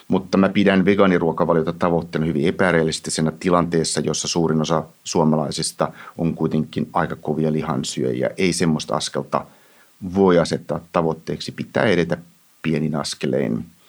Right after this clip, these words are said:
Jopa niin, että ajatellaan, että siirtymä kasvisproteiiniin tapahtuu jotenkin niin kuin siipikarjan ja kalan käytön lisääntymisen kannalta, että se, se hinta, joka me maksetaan tässä reitissä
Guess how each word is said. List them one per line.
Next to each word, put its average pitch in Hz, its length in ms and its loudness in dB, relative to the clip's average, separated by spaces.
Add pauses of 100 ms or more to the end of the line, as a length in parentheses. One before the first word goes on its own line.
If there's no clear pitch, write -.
(240)
Jopa 98 320 4
niin, 95 280 6
että 82 360 2 (720)
ajatellaan, 82 420 2
että - 120 -6
siirtymä 98 480 2
kasvisproteiiniin 82 1300 2
tapahtuu 85 800 0 (460)
jotenkin 85 400 0
niin 78 100 0
kuin 80 120 -4
siipikarjan 76 840 -2
ja 151 220 0 (720)
kalan 82 380 4
käytön 78 280 0
lisääntymisen 78 720 -2
kannalta, 82 400 0
että 82 140 -8
se, - 200 0
se 80 280 -2 (560)
hinta, 101 300 4
joka 85 220 4
me 82 100 0
maksetaan 85 640 0
tässä 80 300 -6
reitissä 80 580 0